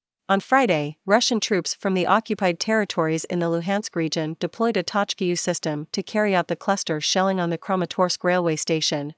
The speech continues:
where some four thousand people were waiting to be evacuated.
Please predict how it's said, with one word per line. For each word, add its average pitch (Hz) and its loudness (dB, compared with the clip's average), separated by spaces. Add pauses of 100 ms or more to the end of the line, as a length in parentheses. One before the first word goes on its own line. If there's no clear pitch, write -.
where 190 0
some 196 0
four 247 2
thousand 208 2
people 190 -2
were 160 0
waiting 180 0
to 160 -4
be 165 0
evacuated. 151 -2